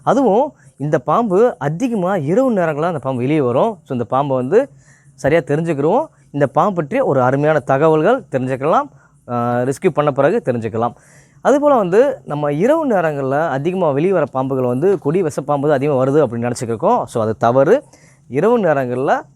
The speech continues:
வெளியே வர பாம்புகள், விஷப்பாம்புகள் வரும், விஷமற்ற பாம்புகள் வரும். சரியா பாம்புகளை பற்றி தெரிஞ்சுக்கலாம். நம்ம வீடியோக்களை தொடர்ந்து பாருங்க, தெரியும். நம்ம சேனலை சப்ஸ்கிரைப் பண்ணாதுங்க, சப்ஸ்கிரைப் பண்ணுங்க. புது புது தகவலை தெரிஞ்சுக்கலாம். இந்த பாம்பை ரெஸ்க்யூ பண்ண பிறகு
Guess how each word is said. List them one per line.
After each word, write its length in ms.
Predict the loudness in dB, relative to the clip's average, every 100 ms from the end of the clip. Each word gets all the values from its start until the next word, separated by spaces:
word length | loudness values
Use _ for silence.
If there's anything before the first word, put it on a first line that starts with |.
| _
வெளியே 220 | -4 0
வர 160 | 2 0
பாம்புகள், 460 | -2 -4 -2 -2 -2
விஷப்பாம்புகள் 640 | -4 -6 -2 -2 0 0 2
வரும், 360 | 2 0 -2 _
விஷமற்ற 460 | -14 -6 -2 0 -2
பாம்புகள் 380 | 0 0 0 0
வரும். 260 | -2 -4 _
சரியா 300 | -4 -2 0
பாம்புகளை 280 | -2 -2 -4
பற்றி 260 | -4 -6
தெரிஞ்சுக்கலாம். 500 | -4 -4 -2 -2 -2 -6 -20 -10
நம்ம 240 | -4 0
வீடியோக்களை 240 | 0 0 0
தொடர்ந்து 300 | 0 -2 0
பாருங்க, 320 | 0 0 -4
தெரியும். 420 | -4 -4 -2 -4 -6 -20 -10
நம்ம 160 | -4 0
சேனலை 360 | 2 4 4 2 -2
சப்ஸ்கிரைப் 400 | -4 -2 -2 0
பண்ணாதுங்க, 400 | -2 -2 -2 -4
சப்ஸ்கிரைப் 400 | -6 -4 -6 -4
பண்ணுங்க. 380 | -4 -2 -2 -4 -8 _
புது 200 | -4 -2
புது 260 | -2 -2 0
தகவலை 380 | 0 2 0 0 -2
தெரிஞ்சுக்கலாம். 640 | -4 -6 -4 0 2 0 -6 -20 -20 -20 _ _ -20 -20 -10
இந்த 200 | -2 -2
பாம்பை 420 | 0 0 2 2
ரெஸ்க்யூ 260 | 0 -2 -2
பண்ண 200 | 0 -2
பிறகு 480 | 0 0 0 -2